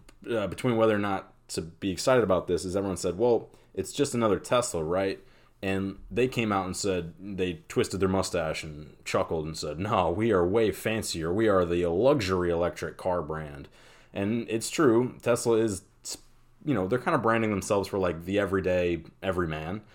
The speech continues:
These start at eighty-five thousand dollars minimum, and they go all the way up to a hundred thirty-five, but they are sexy. You have to take a look at it. It's, yeah, it's like Mercedes meets Tesla meets,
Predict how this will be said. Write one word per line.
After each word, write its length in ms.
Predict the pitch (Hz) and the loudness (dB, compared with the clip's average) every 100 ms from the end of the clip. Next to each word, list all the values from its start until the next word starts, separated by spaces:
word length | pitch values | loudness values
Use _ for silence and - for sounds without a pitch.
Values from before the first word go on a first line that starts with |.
| - - - - - - _ | -20 -20 -20 -20 -20 -20 _
These 500 | 95 151 214 247 226 | -2 -2 0 -2 -2
start 420 | - - 185 185 | -2 4 6 6
at 160 | 143 - | 4 2
eighty-five 480 | 156 160 165 160 143 | 2 2 0 -2 2
thousand 300 | 147 127 117 | 2 2 4
dollars 400 | 123 123 107 92 | 4 4 4 2
minimum, 640 | 104 131 107 92 90 90 | 2 2 4 2 0 -4
and 160 | 92 101 | -6 -4
they 80 | 110 | 0
go 140 | 107 | 2
all 140 | 101 | 4
the 40 | 95 | 2
way 120 | 98 | 2
up 80 | 92 | 0
to 60 | 90 | -4
a 60 | |
hundred 280 | 92 90 82 | -2 -4 -2
thirty-five, 520 | 87 85 - 80 78 | -2 -2 -6 -10 -10
but 200 | 76 - | -14 -4
they 360 | 160 170 143 117 | 2 6 4 4
are 360 | 98 98 92 82 | -2 0 0 -2
sexy. 800 | - - - 101 107 101 - 78 | -4 -6 -4 -2 -2 -2 -6 -4
You 220 | 90 143 | 0 2
have 140 | 147 | 2
to 60 | 98 | 0
take 200 | 123 98 | 0 2
a 40 | |
look 240 | 92 92 87 | 2 0 -2
at 200 | 80 76 | -8 -8
it. 100 | - | -4
It's, 360 | 123 135 - - | -2 -2 -10 -6
yeah, 220 | 95 90 | -4 -2
it's 260 | 117 127 - | -2 -2 -2
like 240 | 107 - | -2 -2
Mercedes 640 | 92 - 117 120 120 110 95 | -6 -2 0 2 2 -2 -2
meets 280 | 98 95 - | -2 -2 -4
Tesla 600 | 110 104 - 107 98 95 | -2 -2 0 2 4 2
meets, 560 | 92 90 82 - - | 0 -2 -4 -8 -10